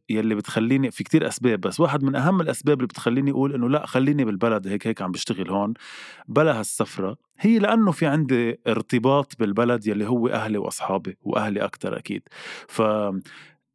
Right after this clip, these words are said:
إيه، بلا أنا شخصيًا كتير مأثر علي الموضوع، آه، ما بقلك لا، بس إنه ما بعرف لأي مدى لازم نسمح لها أو ما نسمح لها. أكيد ما ت-، ما تصير بطريقة إنه أنا أصير إنسان بلا طموح، بلا، بلا شغل، بلا،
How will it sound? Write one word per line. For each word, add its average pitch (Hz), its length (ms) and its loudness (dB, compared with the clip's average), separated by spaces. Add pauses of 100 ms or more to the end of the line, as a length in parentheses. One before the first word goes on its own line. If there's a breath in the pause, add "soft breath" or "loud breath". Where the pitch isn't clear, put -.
إيه، 156 100 6
بلا 175 400 4
أنا 165 220 4
شخصيًا 180 480 0
كتير 175 300 2
مأثر - 320 -2
علي 107 340 -2
الموضوع، 90 560 0 (520)
آه، 101 220 0
ما 107 100 0
بقلك 107 360 -2
لا، 110 220 -2 (520 loud breath)
بس - 180 -2
إنه 135 600 2 (1600 loud breath)
ما 226 60 4
بعرف 196 300 6
لأي 160 300 4
مدى 151 260 4
لازم 127 300 2
نسمح 131 400 0
لها 123 120 2
أو 113 100 0
ما 120 120 0
نسمح 120 260 -2
لها. 110 280 0
أكيد 139 280 0
ما 131 100 2
ت-، - 200 -12
ما 101 100 -2
تصير 147 260 0
بطريقة 113 500 0
إنه 107 180 -2
أنا 117 120 2
أصير 127 260 0
إنسان 120 360 0
بلا 110 180 2
طموح، 107 460 -2
بلا، 98 360 0
بلا 101 200 0
شغل، 113 400 0
بلا، 95 440 -2